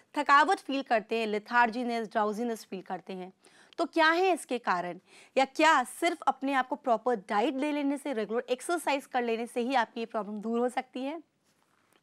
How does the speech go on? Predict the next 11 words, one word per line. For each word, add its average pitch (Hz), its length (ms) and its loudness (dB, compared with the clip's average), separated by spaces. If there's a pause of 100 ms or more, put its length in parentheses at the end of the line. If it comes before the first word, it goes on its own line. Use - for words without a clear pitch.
आज 247 280 2 (460)
Call 339 180 8
for 392 140 4
Care 339 160 2
में 320 120 4
हम 294 100 0
बात 220 240 4
करेंगे 240 300 -2
फटीग 208 440 -4
के 208 100 -6
ऊपर, - 380 -8